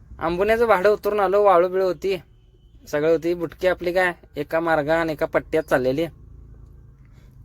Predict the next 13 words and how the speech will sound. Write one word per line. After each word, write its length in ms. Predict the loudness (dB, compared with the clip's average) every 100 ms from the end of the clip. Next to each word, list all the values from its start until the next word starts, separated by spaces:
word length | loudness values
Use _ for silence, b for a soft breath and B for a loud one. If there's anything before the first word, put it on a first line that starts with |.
| -4
तोपर्यंत 280 | -2 0 -2
आपल्याला 360 | -2 -2 0 2
आले 340 | 2 2 2
कोल्हापूर 420 | 0 2 2 0
भाडे. 260 | -2 -4 -6 -14 -20 -20 _ _ _ _ -20 -16
मग 100 | -4
काय 160 | 2 4
गारगोटी 460 | 6 4 4 -2
ते 140 | 0 0
कोल्हापूर 400 | 2 2 0 0
जायला 300 | 2 2 2
लागते 320 | -2 -4 -6
हो, 120 | -6